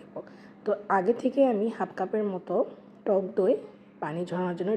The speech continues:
রেখে দিয়েছিলাম। সেই টক দইটা এখন এর মধ্যে দিয়ে দিব। টক দই না থাকলে পানি দিয়ে করা যাবে, তো টক দই দিলে বেশি ভালো হয়। এখন এই টক দই দিয়ে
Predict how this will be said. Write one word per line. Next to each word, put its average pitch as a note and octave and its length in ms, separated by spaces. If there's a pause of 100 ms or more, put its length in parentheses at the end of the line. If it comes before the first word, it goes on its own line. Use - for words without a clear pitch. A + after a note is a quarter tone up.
রেখে F3+ 260
দিয়েছিলাম। D#3 360 (380)
সেই B3+ 140 (100)
টক G#3 160 (120)
দইটা A3+ 280 (320)
এখন G#3 240
এর G3 140
মধ্যে F#3+ 200 (120)
দিয়ে F3+ 220
দিব। E3+ 140 (800)
টক A#3 260
দই C4 180
না A#3 60 (100)
থাকলে A#3+ 280 (340)
পানি F#3 180 (100)
দিয়ে G#3 200
করা A3 200
যাবে, G#3 120 (100)
তো A#3+ 40 (140)
টক F#3 220
দই G3 160
দিলে A3 200
বেশি F3 240
ভালো D#3 200
হয়। D#3+ 100 (260)
এখন B3 260 (340)
এই G3 80 (140)
টক G#3+ 180 (160)
দই A#3 140 (140)
দিয়ে B3 160